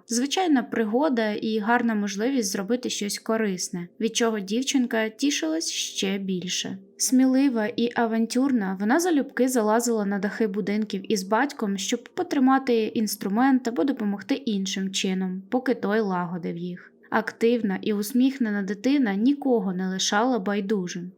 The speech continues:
Всього за два місяці Елейна планувала святкувати свій шостий день народження.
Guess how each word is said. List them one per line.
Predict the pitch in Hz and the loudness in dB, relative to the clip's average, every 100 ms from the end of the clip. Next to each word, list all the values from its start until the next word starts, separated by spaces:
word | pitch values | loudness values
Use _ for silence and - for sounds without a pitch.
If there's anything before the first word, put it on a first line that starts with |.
| _ | _
Всього | - 247 240 302 | -2 0 2 2
за | 277 | 0
два | 233 247 | 0 4
місяці | 247 370 247 233 214 - | 4 2 0 -2 -4 0
Елейна | 226 294 349 277 | 2 2 2 0
планувала | - 220 214 262 294 | 0 -2 2 2 2
святкувати | 254 220 220 208 240 262 | 0 -4 -6 0 0 0
свій | 254 254 302 | -4 0 0
шостий | 330 - 226 - 262 | 0 0 -2 -2 -2
день | 214 208 208 | 0 0 0
народження. | 208 196 190 196 190 190 | 0 -2 -2 -4 -4 -6